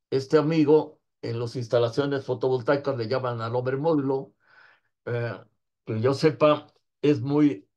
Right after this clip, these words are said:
frecuente en algunas instalaciones en, en, en México, en Estados Unidos no, Centroamérica creo que no, y Sudamérica ta-, ojalá que tampoco, pero este señor,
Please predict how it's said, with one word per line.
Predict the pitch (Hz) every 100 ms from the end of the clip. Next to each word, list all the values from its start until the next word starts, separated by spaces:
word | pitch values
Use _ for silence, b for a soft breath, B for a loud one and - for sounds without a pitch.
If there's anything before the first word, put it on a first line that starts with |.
| _
frecuente | - 120 113 143 147 139 - 147 147 _ _ _ _ _ _ _ _
en | 127 120
algunas | 120 120 147 139 -
instalaciones | 110 - 120 117 117 147 143 131 131
en, | 117 98 - _
en, | 120 110 - _ _
en | 117 110
México, | 110 120 151 160 151 165 165 - _ _ b b _
en | 120 117
Estados | 117 - 135 131
Unidos | 127 135 127 110
no, | 147 170 170 - _ _
Centroamérica | - 113 113 117 135 139 127 120
creo | 120 123
que | 123
no, | 131 151 160
y | 139 113 101 95 87 -
Sudamérica | - - 117 123 143 147 123 -
ta-, | 127 135 -
ojalá | - 139 123 127 139
que | 131
tampoco, | 117 120 117 156 - 160 - _ b b b _
pero | 123 127
este | 151 147 147
señor, | 156 156 170 160 - -